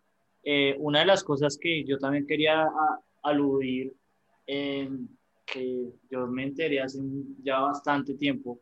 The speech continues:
pero nunca lo hablamos acá, es que Oxford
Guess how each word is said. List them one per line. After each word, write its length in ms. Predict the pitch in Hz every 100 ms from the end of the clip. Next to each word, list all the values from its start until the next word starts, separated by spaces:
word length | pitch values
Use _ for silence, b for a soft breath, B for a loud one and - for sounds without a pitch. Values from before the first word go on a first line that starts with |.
| _
pero 160 | -
nunca 380 | 127 127 123 131
lo 120 | 135
hablamos 320 | 151 131 127 135
acá, 220 | 131 127
es 140 | 120
que 280 | - 135 131 _ _ _ _
Oxford 760 | 156 156 160 - 147 143 139